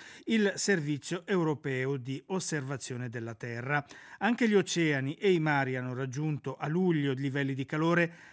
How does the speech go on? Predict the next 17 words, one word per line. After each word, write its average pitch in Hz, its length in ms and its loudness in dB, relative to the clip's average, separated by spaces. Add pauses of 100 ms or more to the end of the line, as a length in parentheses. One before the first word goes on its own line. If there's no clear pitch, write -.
mai 202 440 4
registrati 147 840 -2
per 117 400 -8
questo 131 280 -10
mese. 123 360 -6
I 131 60 -4
valori 143 360 0
record 147 580 -2 (300)
sono 165 220 -2
stati 160 360 -2
rilevati 143 760 -2
lungo 143 460 -4
l'Atlantico 185 920 0
e 190 100 -2
nel 135 440 -2
Mediterraneo 131 1120 -4
occidentale. 127 1000 -4